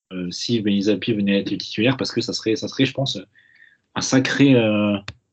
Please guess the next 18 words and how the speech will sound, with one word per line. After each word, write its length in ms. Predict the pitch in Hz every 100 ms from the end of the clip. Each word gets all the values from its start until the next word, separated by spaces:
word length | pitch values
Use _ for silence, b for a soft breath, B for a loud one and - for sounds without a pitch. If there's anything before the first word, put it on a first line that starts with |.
| -
un 100 | 101
sacré 280 | 107 - 135
bourbier, 420 | 120 107 117 143
mais 100 | 107
je 100 | -
pense 200 | 127 -
que 80 | 101
ça 220 | - 104
serait 260 | - 113
en 80 | 107
fait 200 | 107 110
avec 140 | 110 110
n'importe 280 | 92 110
quel 100 | 107
quarterback 440 | 92 104 98 95 90
de 80 | 95
roster. 360 | 101 - 95 87
Mais, 240 | 87